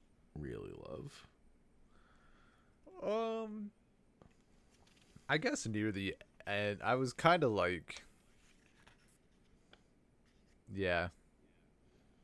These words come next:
Speaker 1: 'Cause, like,
Speaker 2: I,
Speaker 1: the
Speaker 2: kinda
Speaker 1: point of it is,
Speaker 2: neutral.
Speaker 1: is Superman is, like, the conformer lapdog of the government thing, and I just don't like,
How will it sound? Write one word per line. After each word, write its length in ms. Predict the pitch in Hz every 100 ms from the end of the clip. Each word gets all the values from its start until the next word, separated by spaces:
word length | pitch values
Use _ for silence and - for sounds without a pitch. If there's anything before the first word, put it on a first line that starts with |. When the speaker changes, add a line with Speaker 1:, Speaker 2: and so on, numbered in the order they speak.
| _ _ _ -
Speaker 1:
'Cause, 180 | 160 156
like, 140 | 170
Speaker 2:
I, 40 | 160
Speaker 1:
the 100 | 165
Speaker 2:
kinda 180 | 160 175
Speaker 1:
point 140 | 170
of 100 | 135
it 120 | 127
is, 180 | 127 120
Speaker 2:
neutral. 140 | 131
Speaker 1:
is 140 | 113 -
Superman 640 | - 190 156 135 131 123
is, 160 | 113 104
like, 320 | 104 92 90
the 420 | 95 90 87 85 -
conformer 1000 | 110 98 - 101 104 95 90 85 82 82 - - - - - - - - - - -
lapdog 480 | 95 90 - 92 82
of 80 | 80
the 60 |
government 480 | 80 85 87 87 90
thing, 180 | 104 98
and 80 | 90
I 80 | 85
just 180 | 76 76
don't 300 | 80 71 67 - 78
like, 400 | 65 58 52